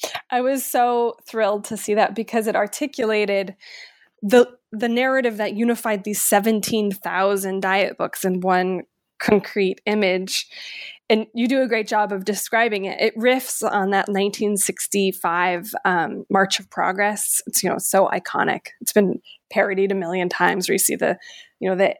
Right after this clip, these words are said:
the ape-like ancestor marching slowly on the page, like, left to right, growing taller and smarter and bigger and stronger. Um, but the paleo diet, like the other diets, completely turns that narrative,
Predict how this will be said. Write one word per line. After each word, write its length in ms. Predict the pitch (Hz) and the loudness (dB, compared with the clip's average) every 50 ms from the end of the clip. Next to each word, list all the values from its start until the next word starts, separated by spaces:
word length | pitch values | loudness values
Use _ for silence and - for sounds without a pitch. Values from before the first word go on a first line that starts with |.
| _ _ - | _ _ -8
the 320 | 214 214 190 180 175 - _ - | -4 -2 0 0 0 -2 _ -2
ape-like 580 | 208 196 196 _ 196 190 190 196 190 - - | -2 -2 0 _ 0 0 0 0 -2 -4 -6
ancestor 720 | 180 185 190 190 190 - - 175 175 - - - - 196 190 | -2 0 0 0 0 2 0 0 0 0 -2 -2 0 0 0
marching 580 | 190 185 185 180 190 180 - - 190 196 196 | 0 0 0 0 0 -2 -4 -4 0 0 0
slowly 480 | 190 - - - 196 208 202 196 196 196 | 0 -2 -4 0 0 2 2 2 0 -2
on 140 | 190 190 196 | -2 -2 -4
the 80 | 202 | -4
page, 580 | 196 - - - 190 185 185 190 196 - - - | -4 -6 -8 -4 -2 2 2 2 0 0 -4 -4
like, 160 | 196 196 190 | -4 -2 2
left 360 | 208 214 214 202 - - - | 4 4 4 4 2 -8 -8
to 100 | - 214 | -6 -6
right, 400 | 196 196 175 185 196 202 202 - _ _ | -4 -2 0 0 0 0 0 -4 _ _
growing 440 | 190 - 208 202 202 202 202 202 190 | -2 2 2 2 4 2 -2 -4 -4
taller 480 | - - - 185 185 196 202 190 190 185 | -8 -8 -4 -2 0 0 0 0 0 -2
and 120 | 190 190 | -6 -6
smarter 600 | 190 - - 196 196 190 185 180 185 180 175 185 | -6 -4 0 2 2 2 2 2 0 0 2 0
and 240 | 185 190 190 180 _ | 0 -2 -4 -4 _
bigger 480 | - 180 170 - 185 180 180 180 185 | -6 -2 2 2 2 4 4 0 0
and 260 | 175 160 165 180 190 _ _ - - - - - - _ _ - | -2 -2 -4 -6 -6 _ _ -20 -20 -20 -20 -20 -20 _ _ -8
stronger. 760 | - - - - 190 180 185 190 185 190 190 180 180 185 185 - - - - - - - - _ _ | -8 -8 -2 0 0 2 2 0 0 0 0 0 -2 -2 -6 -10 -18 -20 -16 -14 -14 -14 -16 _ _
Um, 540 | 220 214 202 196 190 190 190 190 185 185 _ _ _ - - _ | 0 2 2 2 0 -2 -6 -6 -8 -10 _ _ _ -16 -12 _
but 180 | - 226 269 214 | 0 0 2 2
the 100 | 262 254 | 2 -2
paleo 500 | - 254 359 415 440 440 403 330 247 220 | 0 -4 -2 0 2 2 2 2 2 0
diet, 420 | 220 196 180 190 196 196 214 - | 0 -2 -2 -2 -2 -2 -2 0
like 200 | - 208 202 - - _ _ - | 0 -2 -2 -2 -6 _ _ -4
the 80 | 247 | -4
other 160 | 254 262 269 262 | 0 0 0 2
diets, 440 | 240 214 208 202 - - - - _ _ _ _ | 2 0 0 -2 -4 -6 -8 -8 _ _ _ _
completely 500 | - - 240 233 - 294 269 233 262 247 | -2 -2 -2 2 2 0 0 2 0 -2
turns 380 | 240 - - - 247 240 240 240 226 | -2 -4 -4 -2 0 0 2 2 2
that 140 | 214 185 - | 0 0 0
narrative, 880 | 202 196 202 214 220 214 208 196 196 196 196 196 185 190 - - - | -2 -2 0 0 2 0 0 0 0 0 0 0 -2 -6 -12 -14 -16